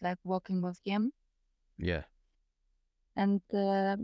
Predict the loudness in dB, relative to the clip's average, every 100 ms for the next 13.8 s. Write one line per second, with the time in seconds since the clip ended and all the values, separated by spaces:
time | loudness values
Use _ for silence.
0 | -8 _ 0 0 2 0 2 2 4 2
1 | 0 0 2 2 0 -2 0 2 2 2
2 | 0 2 4 4 2 -2 _ _ _ _
3 | _ 0 4 4 4 2 2 0 -2 -6
4 | _ _ 0 0 0 _ _ _ 0 2
5 | 4 4 0 -4 0 2 2 2 2 2
6 | 0 -2 -4 0 2 4 4 2 0 -2
7 | 2 4 4 2 0 0 -2 -2 0 0
8 | 2 2 0 2 4 2 2 0 0 -2
9 | -2 -2 -2 -2 -2 0 0 0 -4 -4
10 | -8 -4 -2 -2 -2 -4 -4 _ _ _
11 | _ -2 0 2 2 0 0 0 2 2
12 | 4 4 2 -2 -6 -4 0 0 0 0
13 | 2 2 0 -2 -2 4 4 2